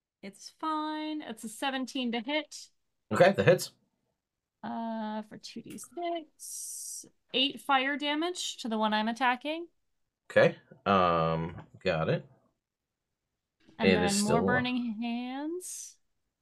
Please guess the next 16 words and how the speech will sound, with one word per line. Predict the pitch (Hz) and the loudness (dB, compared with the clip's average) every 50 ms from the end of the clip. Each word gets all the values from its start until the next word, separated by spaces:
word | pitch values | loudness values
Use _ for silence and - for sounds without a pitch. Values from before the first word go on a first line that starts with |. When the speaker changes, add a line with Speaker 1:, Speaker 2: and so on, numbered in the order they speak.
| _ - | _ -2
Speaker 2:
Okay. | 98 - 143 - - - - _ _ _ _ - - | 2 4 6 4 4 2 -4 _ _ _ _ -6 -2
Uh, | - 90 87 87 71 - | 2 2 4 4 2 2
Speaker 1:
So | - | 0
Speaker 2:
same | - - 98 95 95 92 92 - | 0 2 4 4 4 4 2 0
Speaker 1:
he's | 226 220 - - - - - _ _ _ _ | -2 -4 -8 -12 -18 -20 -20 _ _ _ _
Speaker 2:
dex | - 95 92 - - | 0 0 0 2 2
save. | 117 120 123 123 - - - - - - - - - | 2 0 0 -2 -4 -8 -10 -8 -8 -8 -10 -8 -6
Speaker 1:
four-, | 247 240 - - - - - | -4 -4 -6 -8 -12 -14 -8
fourteen, | - 247 233 226 - - 247 247 269 269 254 | -8 -8 -8 -8 -10 -10 -8 -8 -8 -6 -6
yep. | 240 269 285 - _ _ _ - - - - - - - - 151 | -6 -6 -8 -10 _ _ _ -2 0 4 4 4 4 4 4 4
Speaker 2:
<clears throat> | 123 95 92 90 - - - - - 92 | 4 4 2 0 -4 -8 -14 -10 -6 -4
He's | 104 104 98 | -2 -2 0
gonna | 107 117 110 104 104 104 104 104 104 101 101 101 98 | 2 2 4 4 4 6 6 6 6 4 4 2 -2
succeed, | - - 101 - - - 90 87 92 98 | -4 -6 -8 -8 -6 -6 -6 -6 -6 -6
just | - 90 - - | -6 -8 -8 -8
succeed. | - - - - - - - | -10 -14 -12 -10 -8 -8 -10